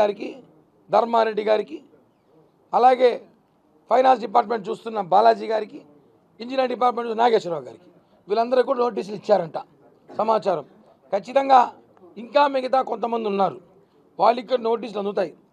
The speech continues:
అసలు మేము చెప్పే-, మేము ఒకటే, తిరుపతి స్థానికులుగా మేమందరం కూడా ఒక జనసేన పార్టీ నాయకులుగా కాకుండా తిరుపతి స్థానికులుగా మాకంతా ఒక విన్నపం ఉంది. రేపు ఆ విషయాన్ని మేము చంద్రబాబు గారి దృష్టికి,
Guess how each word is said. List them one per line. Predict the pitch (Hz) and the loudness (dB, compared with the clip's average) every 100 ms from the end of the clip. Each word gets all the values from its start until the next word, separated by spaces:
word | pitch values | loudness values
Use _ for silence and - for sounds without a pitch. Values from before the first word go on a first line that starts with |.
| _ _ - | _ _ -8
అసలు | - 262 294 - _ _ _ _ _ _ _ - | -2 0 0 -2 _ _ _ _ _ _ _ -8
మేము | 214 247 | -6 -6
చెప్పే-, | 240 240 233 | -6 -4 -2
మేము | 240 | -2
ఒకటే, | 233 254 277 - _ _ _ _ - | 2 4 4 2 _ _ _ _ 0
తిరుపతి | 240 262 247 214 | 0 0 -4 -2
స్థానికులుగా | 214 233 233 233 226 214 | 0 0 -2 -6 -4 -4
మేమందరం | 180 190 208 185 | -4 -2 -4 -2
కూడా | 160 240 _ _ _ _ - | -4 -6 _ _ _ _ -12
ఒక | 175 170 | -10 -6
జనసేన | 226 240 240 202 | -4 0 0 0
పార్టీ | 208 185 | 0 -2
నాయకులుగా | 190 214 214 196 170 | -4 -2 -4 -2 -4
కాకుండా | 160 151 196 - _ _ _ _ _ - | -6 -8 -8 -10 _ _ _ _ _ -2
తిరుపతి | 254 269 254 202 | 2 2 -2 -2
స్థానికులుగా | 214 240 240 214 180 214 190 | -2 -2 -4 -6 -6 -6 -6
మాకంతా | 208 208 226 226 | -6 -6 -4 -4
ఒక | 202 | -4
విన్నపం | 220 214 214 | -6 -4 -6
ఉంది. | 175 190 - _ _ _ _ _ _ _ _ _ - | -4 -4 -6 _ _ _ _ _ _ _ _ _ -2
రేపు | 220 226 226 208 | 0 2 2 2
ఆ | 220 220 | 2 0
విషయాన్ని | 262 262 247 208 | -2 0 -4 -6
మేము | 214 202 | -8 -8
చంద్రబాబు | 214 233 240 | -6 -2 0
గారి | 233 214 | -2 -4
దృష్టికి, | 196 220 | -12 -14